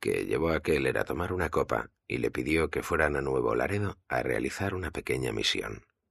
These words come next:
Alejandro Sosa, el piloto personal de Osiel Contreras. Llevamos meses vigilándolo.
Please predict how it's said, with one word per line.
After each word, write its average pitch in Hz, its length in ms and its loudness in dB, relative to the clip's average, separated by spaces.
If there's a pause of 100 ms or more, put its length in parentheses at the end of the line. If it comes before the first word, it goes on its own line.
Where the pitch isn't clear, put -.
(460)
Alejandro 73 480 0
Sosa, - 480 -2 (200)
el 55 200 -4
piloto 78 380 -2
personal 73 460 0
de 57 100 0
Osiel 67 320 0
Contreras. 60 720 -6 (360)
Llevamos 78 420 0
meses - 400 0
vigilándolo. - 760 -6